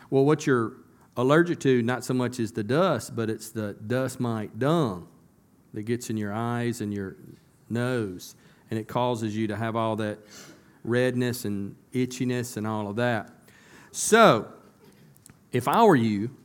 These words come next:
uh, I would get up in the morning and I'd make your bed and you try to flatten out those sheets, 'cause what the dust mites do is they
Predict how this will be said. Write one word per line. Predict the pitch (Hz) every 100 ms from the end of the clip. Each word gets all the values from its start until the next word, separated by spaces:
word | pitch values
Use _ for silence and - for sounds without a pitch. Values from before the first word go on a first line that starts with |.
| _ - _ _ _ _ -
uh, | 117 107 107
I | 120 139
would | 123
get | 110 135
up | 127 127
in |
the | 117
morning | 131 143
and | 113
I'd | 110 110
make | 120 120
your | 113
bed | 107 131 123
and | 104
you | 101
try | 113
to | 98
flatten | - 120 120 113
out | 113 104
those | 101
sheets, | - 170 -
'cause | 113
what | 107 113
the | 107
dust | 98 131 165 131
mites | 107 101
do | 101 131 160 117
is | 98 107
they | 117 110